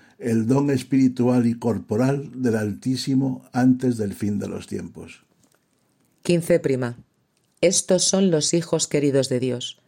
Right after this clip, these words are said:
Speaker 2: en los cuales ha puesto toda su confianza y los grandes testigos de su juicio.
Speaker 1: Libro treinta y cuatro, versículo dieciséis. Podemos servirnos de las máquinas para ayudarnos,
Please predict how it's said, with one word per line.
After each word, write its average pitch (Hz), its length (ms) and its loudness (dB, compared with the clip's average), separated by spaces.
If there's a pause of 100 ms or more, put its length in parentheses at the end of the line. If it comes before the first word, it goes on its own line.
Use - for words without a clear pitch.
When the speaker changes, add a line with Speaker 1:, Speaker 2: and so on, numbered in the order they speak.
(340)
Speaker 2:
en 151 160 4
los 135 160 2
cuales 185 360 2
ha 175 120 0
puesto 139 400 0
toda 151 180 2
su 151 180 -2
confianza 147 840 -4 (340)
y 151 120 2
los 139 160 4
grandes 151 440 0
testigos 131 560 0
de 123 80 0
su - 160 -2
juicio. 113 520 -8 (720)
Speaker 1:
Libro 135 160 2
treinta 131 320 4
y 123 60 2
cuatro, 139 360 0
versículo 127 540 0
dieciséis. 104 800 -2 (720)
Podemos 147 500 4
servirnos 143 600 2
de 131 80 4
las 120 180 4
máquinas 127 500 2
para 117 260 0
ayudarnos, 101 680 -6